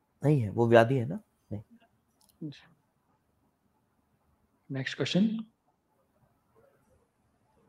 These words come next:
Speaker 2: सुमन यादव, हरे कृष्णा प्रभु जी,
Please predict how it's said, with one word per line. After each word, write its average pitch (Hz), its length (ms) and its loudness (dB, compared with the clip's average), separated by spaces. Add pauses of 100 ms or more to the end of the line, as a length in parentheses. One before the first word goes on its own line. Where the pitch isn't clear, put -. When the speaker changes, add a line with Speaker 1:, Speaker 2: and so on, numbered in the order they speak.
(680)
Speaker 2:
सुमन 160 340 0
यादव, 151 460 0 (220)
हरे 190 180 10
कृष्णा 170 320 4
प्रभु 151 240 8
जी, 143 180 6